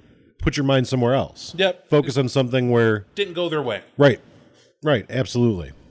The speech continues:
Speaker 1: So, yeah, uh, to me, fantasy football or, you know, that person you talk to at work that just goes on and on and on about that T V show,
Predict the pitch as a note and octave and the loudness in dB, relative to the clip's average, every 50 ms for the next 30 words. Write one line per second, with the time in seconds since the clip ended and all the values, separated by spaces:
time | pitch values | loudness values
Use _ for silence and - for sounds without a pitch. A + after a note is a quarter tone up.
0 | _ - _ _ _ _ - - D3+ C#3+ C3 B2+ A2+ - - - - - - - | _ -20 _ _ _ _ -4 0 2 4 4 4 2 0 -6 -18 -20 -20 -20 -16
1 | _ G3 G3+ C#3 G2 - - _ _ _ - C3+ D3 - - - - B2 - D3+ | _ 0 2 2 2 -2 -6 _ _ _ -4 -2 -2 -2 -4 -8 -16 -8 -4 -2
2 | D#3 E3+ G3+ G3+ G3 F3 D3 - _ _ - - - - _ - E3 E3 E3 E3 | 0 2 2 2 0 0 -2 -6 _ _ -20 -20 -20 -20 _ -2 0 2 2 2
3 | - - C#3+ B2 - D#3+ D#3 - - D3 D3 D3 C#3 C#3 C#3 C3 A2+ - _ _ | 0 -2 -6 -2 0 -2 -2 0 0 -2 0 0 0 0 -2 -2 -6 -10 _ _
4 | _ _ - C3+ B2+ B2 B2 A#2 A2 A2 G#2 G2+ - - C#3+ D3+ C#3 B2 A#2+ C#3 | _ _ 0 2 4 4 4 4 4 2 0 -2 -6 -4 -2 0 2 2 2 2
5 | C3 - - D#3 D#3+ - C#3+ C#3+ C3 A#2 - C#3 C3 C3 - - C#3 C3 A2 G#2+ | 0 2 0 0 0 -2 -2 -4 -4 -2 -2 -2 -2 -2 -2 -2 -2 -2 0 0
6 | A#2+ C3+ C3+ A#2+ - - A2+ F2+ - C3 A#2 - - _ _ C3 C3+ B2 A2+ - | 0 0 0 0 -2 -4 -6 -2 -2 -2 -4 -4 -8 _ _ 0 2 2 2 -2
7 | - _ - A#2+ C3 C3+ C#3 C3+ C3 C3 B2+ B2+ B2 B2 B2 A#2+ A2+ A2+ G2 A2+ | -8 _ -6 -4 -4 -2 -2 0 0 0 0 2 2 2 2 2 0 2 0 -2
8 | G#2+ - A#2+ G#2+ G2+ - - B2 A2 G#2+ A#2 G#2+ - - A#2+ A2+ A#2 A#2+ A#2+ A#2 | -2 0 -4 -4 -4 -4 -4 -4 -2 -2 -2 -2 0 0 2 2 2 0 -2 -6